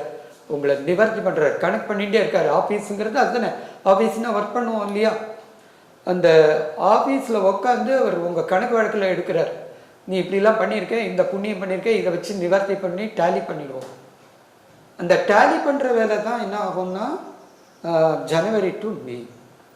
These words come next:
மே to செப்டம்பர். "ஆஹா, அவர் டேலி பண்ணிட்டாரு, அப்படி பண்ணக்கூடாதே,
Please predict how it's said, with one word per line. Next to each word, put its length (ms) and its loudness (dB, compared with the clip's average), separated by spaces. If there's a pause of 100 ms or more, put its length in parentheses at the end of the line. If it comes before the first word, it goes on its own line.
(1700)
மே 420 0
to 220 -2
செப்டம்பர். 720 0 (1900)
"ஆஹா, 380 2
அவர் 200 2
டேலி 240 0 (100)
பண்ணிட்டாரு, 420 4
அப்படி 180 0
பண்ணக்கூடாதே, 760 4